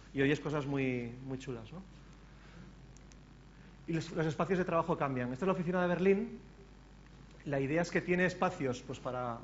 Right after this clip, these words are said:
la parte más de creatividad y producción, espacios de concentración, y luego tenemos una cosa que hay en todas las oficinas de Fior, que son los foros abiertos, que son espacios totalmente multifuncionales, pero donde hacemos charlas y cosas que puede ser desde gente del, del, de nuestra explicando un proyecto o un viaje o lo que hayamos hecho,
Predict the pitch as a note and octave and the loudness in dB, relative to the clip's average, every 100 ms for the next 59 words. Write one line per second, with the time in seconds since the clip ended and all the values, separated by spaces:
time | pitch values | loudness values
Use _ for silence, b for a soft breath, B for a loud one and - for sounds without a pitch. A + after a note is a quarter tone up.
0 | C#3+ C3 C3+ D#3 D#3 D#3+ D3+ D3 C#3 D3 | -10 -8 -4 -4 -2 -4 0 0 0 2
1 | D3 C#3+ C#3+ C#3+ F3+ E3 - D3 D3+ D#3 | 0 2 -2 2 0 0 -2 -2 -2 -2
2 | C#3+ D3+ C#3+ C#3+ G3 F#3+ G#3 A3 B B | -2 -2 -2 2 6 6 4 -2 B B
3 | B - D3 F3 F3+ F#3 F3 F3+ F#3+ F#3+ | B -2 4 6 6 4 4 2 4 2
4 | D#3+ D3+ D3 D#3 E3 E3+ E3 E3+ E3 D#3+ | 0 0 0 2 2 2 0 0 0 0
5 | F3+ F3 D#3+ D3+ C#3+ D3 C3+ B2+ A#2+ A2+ | 2 0 0 -2 -2 -2 -2 -2 -4 -4
6 | A#2 A2 - - D3+ D3+ F3 D#3+ F3+ - | -8 -16 -16 -8 -4 0 2 2 0 -2
7 | B B B B - D3 E3+ F3 F3+ F3 | B B B B 0 4 4 4 4 4
8 | F3 D#3 E3+ F#3 - D#3+ D3 C#3+ C3 D#3 | 2 2 6 6 4 4 4 4 4 2
9 | D#3+ E3+ D#3 E3 D#3 C#3+ D3 D3+ - D#3 | 2 2 2 0 -2 -4 -6 -6 2 2
10 | D#3+ C#3 A2 B B B B C3+ C3 C3 | 4 2 0 B B B B -2 2 4
11 | D#3+ D#3 F3+ F3+ F3 F3 E3+ E3+ E3 E3 | 4 6 8 10 10 10 10 8 6 4
12 | D#3+ D#3 D#3 D3+ D3 D3 D#3 D#3 F3+ F3+ | 2 2 2 2 0 0 2 4 4 4
13 | C3+ A2 C3 C#3 D#3+ D#3+ E3 F#3+ F#3+ G#3+ | 2 2 0 0 2 4 6 6 4 0
14 | D#3 C3+ D3+ G3+ - A3+ E3 B2+ B2+ C3+ | 2 6 8 8 8 0 2 0 0 0
15 | D3+ F#3+ - B3 | 0 -4 -2 -2